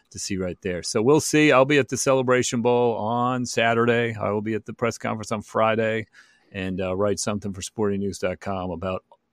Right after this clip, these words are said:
all that is Deion. The Deion, the Deion show is coming to town, and I will be there to record it. Okay, trivia question. Since we're talking about first-year coaches, Brian Kelly went nine and four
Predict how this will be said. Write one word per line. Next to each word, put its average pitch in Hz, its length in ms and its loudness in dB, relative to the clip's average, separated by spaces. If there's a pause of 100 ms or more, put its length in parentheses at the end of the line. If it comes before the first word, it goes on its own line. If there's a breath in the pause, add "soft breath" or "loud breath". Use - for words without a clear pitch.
(140)
all 104 460 0
that 95 200 -6
is 98 220 -4
Deion. 90 240 -4
The 95 80 -2
Deion, 123 640 2
the 104 100 -4
Deion 139 360 4
show 139 240 4
is 107 120 0
coming 139 220 0
to 139 80 -2
town, 147 480 2 (600 soft breath)
and 92 160 -10
I 104 120 -4
will 101 100 -4
be 101 160 -4
there 95 460 -4 (120)
to 98 200 -8
record 95 400 -4
it. 82 180 -8
Okay, 127 460 6
trivia 156 380 4
question. 120 540 2 (1080 loud breath)
Since 135 240 0
we're 143 60 6
talking 156 240 10
about 151 200 8
first-year 156 400 6
coaches, 139 440 4
Brian 160 360 0
Kelly 135 580 0
went 117 200 -2
nine 123 320 -2
and 175 160 -6
four 139 540 2